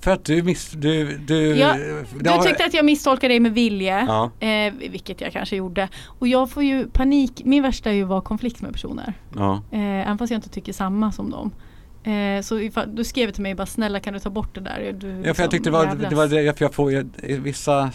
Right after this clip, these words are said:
Speaker 1: i vissa såna här små stormar får jag otroligt mycket kritik och skit. Och det kan man ju ta.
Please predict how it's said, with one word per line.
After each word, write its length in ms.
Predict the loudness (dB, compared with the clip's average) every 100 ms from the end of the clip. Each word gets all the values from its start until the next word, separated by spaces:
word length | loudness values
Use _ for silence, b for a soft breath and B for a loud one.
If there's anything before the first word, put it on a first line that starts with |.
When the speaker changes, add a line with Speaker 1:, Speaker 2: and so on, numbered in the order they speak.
| -8 -10
Speaker 1:
i 80 | -4
vissa 300 | -4 -4 -4
såna 100 | -2
här 60 | -2
små 140 | -4
stormar 300 | -2 0 -2
får 180 | 0 0
jag 180 | 0 0
otroligt 560 | -2 -4 -6 -6 -4
mycket 360 | -4 -4 -8 -6
kritik 380 | -8 -6 -6 -6
och 60 |
skit. 160 | -8 -2
Och 60 |
det 100 | -2
kan 100 | 0
man 80 | 0
ju 40 |
ta. 100 | 2